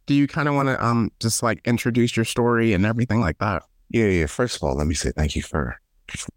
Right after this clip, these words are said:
Speaker 2: for you both having me on, um, being able to, to talk about my things. And even though it's not done, I appreciate giving this platform, uh, as I continue to,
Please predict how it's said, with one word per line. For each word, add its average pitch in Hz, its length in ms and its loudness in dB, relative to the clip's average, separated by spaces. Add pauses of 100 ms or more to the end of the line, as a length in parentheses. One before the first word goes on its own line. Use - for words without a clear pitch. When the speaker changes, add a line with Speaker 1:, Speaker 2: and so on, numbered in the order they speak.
(200)
Speaker 2:
for - 120 -4
you 78 120 2
both 80 220 0
having 65 300 0
me 64 140 2
on, 62 280 0 (320)
um, 65 340 0
being 67 240 -2
able 69 160 0
to, 67 180 0 (240)
to - 100 -4
talk - 220 -4
about 65 220 -2
my 67 120 0
things. 64 420 -4
And 57 180 -6 (800)
even 104 160 2
though 104 80 2
it's 95 140 -2
not 73 260 -2
done, 71 380 0 (260)
I 76 100 -2
appreciate 71 640 -2
giving 71 240 0
this 71 140 -2
platform, 62 600 -4 (540)
uh, 55 280 -2
as 57 180 -4
I - 80 -4
continue - 440 0
to, 64 220 0